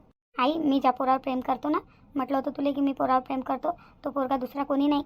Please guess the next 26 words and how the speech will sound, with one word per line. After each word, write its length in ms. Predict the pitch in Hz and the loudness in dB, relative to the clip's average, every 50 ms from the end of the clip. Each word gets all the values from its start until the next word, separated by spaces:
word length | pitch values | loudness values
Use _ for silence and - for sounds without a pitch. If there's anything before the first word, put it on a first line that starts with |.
| - - | -6 -8
हा 80 | 269 262 | -6 -4
मला 160 | 262 262 262 | -2 -2 -2
पाहायला 300 | 262 - 254 247 254 262 | -2 0 0 0 2 2
आला 120 | 262 269 277 | 2 4 2
होता 180 | 269 262 277 | 2 2 2
ना, 80 | 285 320 | 2 2
हा 180 | 320 294 285 | 2 2 2
अक्षयच 300 | 262 247 - - 277 269 | 0 0 0 -4 0 0
आहे, 100 | 277 262 | 0 0
मी 120 | 294 254 254 | 0 -2 -2
त्याला 160 | - 269 269 | -2 -4 -2
पहिल्यापासून 440 | - 269 262 262 254 269 254 294 285 | -2 -2 -2 0 -2 -2 -2 0 0
ओळखतो 240 | 262 254 - - 277 | 0 0 -2 -4 -4
चांगल्यानं. 360 | - 269 240 233 233 220 226 - - - - _ _ - | -2 -2 0 0 0 -2 -2 -6 -12 -20 -20 _ _ -4
आता 140 | - 311 | -2 0
माहिती, 180 | 320 320 302 302 294 - _ | 2 2 2 2 -2 -6 _
हा 120 | - - 262 - | -10 -8 -2 -2
तोच 120 | 311 311 | -2 -2
पोरगा 220 | - - - 349 349 | -2 -4 0 2 2
आहे 80 | 349 | 2
का 80 | 349 311 - | 0 -2 -6
तू 40 | 302 | -6
प्रेम 200 | 294 294 294 285 | -2 0 0 2
करतो 240 | 285 294 269 - 285 | 2 0 -2 0 0
म्हणजे 140 | 285 285 | 0 0
त्याच्यावर, 240 | 285 277 285 269 269 | 0 0 0 -2 -2